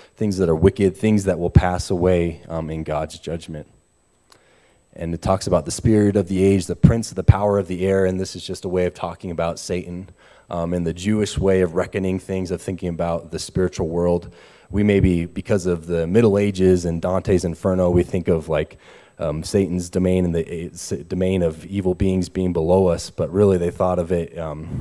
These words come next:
in Jewish times as it being, like, in between. There's here, and then there's the air above us, and that's where spirits were.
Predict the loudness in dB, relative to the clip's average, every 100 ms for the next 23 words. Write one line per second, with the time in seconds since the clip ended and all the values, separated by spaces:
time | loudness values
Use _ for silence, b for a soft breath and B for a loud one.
0 | -8 -8 -6 0 0 0 -8 -8 -8 -10
1 | -8 -6 -6 -6 -6 -4 -2 -2 -4 -4
2 | -8 B B -6 -6 -4 0 4 4 4
3 | 4 2 2 0 -6 B B B -8 -2
4 | 2 2 4 2 2 -2 -6 -6 -6 -6
5 | -4 -6 -6 -8 -6 -6 -10 -10 -10 -8